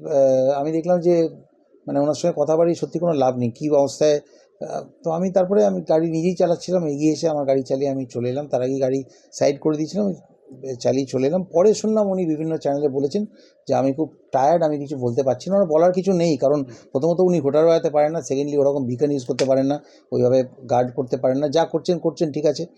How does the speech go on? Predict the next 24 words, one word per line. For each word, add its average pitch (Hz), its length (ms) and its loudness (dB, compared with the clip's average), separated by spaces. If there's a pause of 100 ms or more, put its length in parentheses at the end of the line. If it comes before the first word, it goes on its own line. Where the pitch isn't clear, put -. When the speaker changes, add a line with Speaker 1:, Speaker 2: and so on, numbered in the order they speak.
(340)
Speaker 1:
সেগুলো 147 300 0
সবকটা 156 340 0
ইলিগাল, 175 340 4
ওনাকে 170 220 0
মনে 156 180 0
করিয়ে 165 180 2
দেওয়া 160 140 2
দরকার 147 280 2
ছিল। 170 220 -6 (460)
এবং, 180 400 2
আহ, 131 580 4 (140)
উম, 110 340 -6 (540)
যেটা, 151 580 2 (200)
মানে, 123 440 -6
যেটা 127 200 -2
ব্যাপার 139 320 2
শুনলাম 165 420 -4
যে 147 160 0
উনি 139 160 0
সব 127 180 -4
জায়গায় 135 220 2
বলেছেন 143 280 -4
আমি 143 160 0
নাকি 127 240 -4